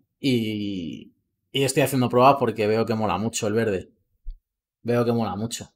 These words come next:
Este lo tengo que terminar porque no le he dado la ci-, la lija al agua, está sin darle, ¿vale? Está sin darle la lija al agua, esto está lijado a pelo, ¿vale? A pelo, a pelo. Aquí lo tengo que terminar de pulir a mano y ya está.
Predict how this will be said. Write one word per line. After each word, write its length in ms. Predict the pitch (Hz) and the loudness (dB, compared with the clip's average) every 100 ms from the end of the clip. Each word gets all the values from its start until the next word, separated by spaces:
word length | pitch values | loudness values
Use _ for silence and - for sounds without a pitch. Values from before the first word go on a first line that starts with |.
| _ _ _ _ _ _ _ | _ _ _ _ _ _ _
Este 300 | 110 - 127 | -8 -2 0
lo 100 | 120 | 2
tengo 160 | 123 117 | 2 0
que 120 | 120 | 0
terminar 480 | 120 120 120 120 - | 0 2 2 0 -2
porque 220 | - 113 | -6 -2
no 80 | 120 | 4
le 80 | |
he 40 | 120 | 6
dado 140 | 113 | 6
la 120 | 104 | 6
ci-, 220 | - 120 - | 2 -4 -4
la 160 | 113 | 0
lija 760 | 117 120 123 110 107 101 98 92 | 0 4 6 8 10 8 8 2
al 340 | - - 101 | -6 0 4
agua, 260 | 120 120 107 | 6 6 4
está 180 | - 123 | 2 -4
sin 240 | - 104 | -2 0
darle, 420 | 113 123 117 117 - _ _ _ _ - | 4 4 4 0 -6 _ _ _ _ -6
¿vale? 360 | 190 220 - _ _ _ _ _ _ _ | -2 -2 -6 _ _ _ _ _ _ _
Está 220 | - 120 | -4 -2
sin 160 | - 117 | 0 0
darle 180 | 113 110 | 0 2
la 80 | 107 | 0
lija 240 | 110 117 | 0 2
al 80 | 117 | 4
agua, 180 | 117 110 | 4 2
esto 160 | - | -2
está 320 | 117 123 123 117 | 0 6 6 6
lijado 360 | 107 123 120 | 2 4 4
a 100 | 101 | 4
pelo, 260 | 123 80 - - _ _ _ _ | 0 -4 -10 -20 _ _ _ _
¿vale? 220 | - 92 95 | -16 -12 -8
A 100 | 90 | -2
pelo, 240 | 120 131 | 2 4
a 80 | 123 | 4
pelo. 300 | 120 107 - _ _ _ _ _ | 2 -4 -8 _ _ _ _ _
Aquí 260 | - 104 113 | -12 -6 -2
lo 100 | 110 | 0
tengo 160 | 117 | 0
que 80 | 110 | 0
terminar 320 | 110 113 107 | -2 -2 -2
de 100 | 104 | -2
pulir 260 | 98 104 104 | -2 -2 -2
a 60 | 104 | 0
mano 260 | 117 123 | 0 0
y 40 | 113 | 0
ya 60 | |
está. 340 | 101 - 92 | -4 -6 -8